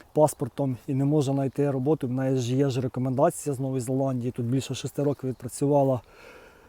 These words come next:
Е, там є також, е, референс з того, що вона житло тут знімала, і все це набагато легше буде, чим іммігранту, який без нічого всього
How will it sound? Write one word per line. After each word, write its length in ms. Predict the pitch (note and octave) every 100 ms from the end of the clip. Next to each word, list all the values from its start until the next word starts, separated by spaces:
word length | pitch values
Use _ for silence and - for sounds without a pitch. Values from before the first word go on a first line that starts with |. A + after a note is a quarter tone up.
| _ -
Е, 500 | C3+ B2 A#2+ A#2+ A#2+ A#2
там 520 | C3 B2+ A#2+ A#2+ A#2+
є 180 | A#2 C#3+
також, 640 | C3+ - C3 A2 - -
е, 440 | B2 C3+ C3 B2+ B2 A2 - -
референс 680 | D3 D3+ D3 C#3+ B2+ C3 - - - C3+ A2+
з 220 | G#2 -
того, 220 | - B2+ B2
що 140 | -
вона 140 | C3+
житло 320 | C3 B2+ C#3 F#3+
тут 160 | F3
знімала, 500 | C#3 C#3+ C#3+ C#3+ C3
і 160 | B2 C3+
все 220 | - C#3
це 120 | C3+
набагато 420 | B2+ B2+ B2+ C3+
легше 280 | C3+ D3+ -
буде, 220 | A#2 A#2+
чим 220 | - B2+ C3
іммігранту, 520 | C3 B2 D3 E3 C#3
який 200 | B2 C3+
без 160 | A#2
нічого 400 | B2 A#2+ C#3+ B2+
всього 360 | A#2+ - D3+ B2